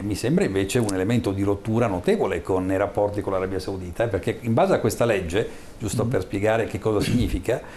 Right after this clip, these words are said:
Speaker 1: eh, vuol dire che i cittadini, o meglio, i familiari delle vittime dell'undici settembre, a questo punto, possono, eh, iniziare una causa civile contro l'Arabia Saudita, che è uno Stato estero, e l'Arabia Saudita non può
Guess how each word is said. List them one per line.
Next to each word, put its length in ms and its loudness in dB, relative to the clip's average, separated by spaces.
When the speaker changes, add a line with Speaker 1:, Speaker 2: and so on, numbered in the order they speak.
Speaker 1:
eh, 160 -4
vuol 140 2
dire 260 2
che 320 0
i 100 0
cittadini, 440 2
o 60 2
meglio, 320 4
i 60 0
familiari 600 4
delle 180 4
vittime 540 -2
dell'undici 400 -2
settembre, 800 -4
a 100 0
questo 280 -2
punto, 460 -2
possono, 540 2
eh, 180 2
iniziare 520 4
una 160 0
causa 380 2
civile 680 -2
contro 580 2
l'Arabia 720 -2
Saudita, 440 0
che 80 -2
è 20 0
uno 140 0
Stato 340 0
estero, 480 0
e 240 -4
l'Arabia 300 2
Saudita 500 0
non 160 2
può 340 2